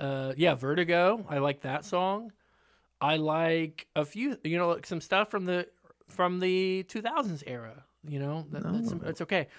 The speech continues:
Speaker 1: Beautiful Day is a good song.
Speaker 2: Yeah, that
Speaker 1: From
Speaker 2: is
Speaker 1: U two?
Speaker 2: Beautiful Day is not bad.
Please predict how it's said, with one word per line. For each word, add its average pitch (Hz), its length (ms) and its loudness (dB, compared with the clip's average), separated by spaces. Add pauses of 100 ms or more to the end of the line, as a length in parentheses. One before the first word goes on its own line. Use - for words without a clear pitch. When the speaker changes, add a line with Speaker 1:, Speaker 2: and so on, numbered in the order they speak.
(160)
Speaker 1:
Beautiful 208 340 4
Day 139 200 0
is 202 140 -2
a 214 40 -10
good 208 160 -2
song. 226 300 -6 (560)
Speaker 2:
Yeah, 113 140 4
that 131 100 4
Speaker 1:
From 127 80 2
Speaker 2:
is 120 80 2
Speaker 1:
U 196 100 0
two? 202 160 2
Speaker 2:
Beautiful 104 300 -2
Day 90 80 0
is 76 140 -8
not 73 200 -10
bad. 78 200 -10